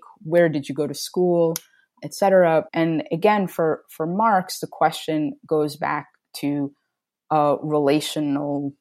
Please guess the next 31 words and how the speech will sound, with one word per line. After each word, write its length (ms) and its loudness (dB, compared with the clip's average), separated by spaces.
definition, 800 -4
that 260 -6
class 320 0
is 100 -4
a 60 -2
relationship 640 -4
of 120 -8
exploitation. 920 -8
What 460 4
is 540 0
your 300 4
relationship 580 2
to 80 -4
the 80 -4
conditions 680 0
of 240 -8
production, 800 0
the 80 -10
products 720 2
of 340 0
that 180 2
process 380 -4
of 100 -4
production? 600 -4
You 100 0
know, 140 2
who 260 0
gets 220 4
to 180 0
c-, 300 -20
control 720 2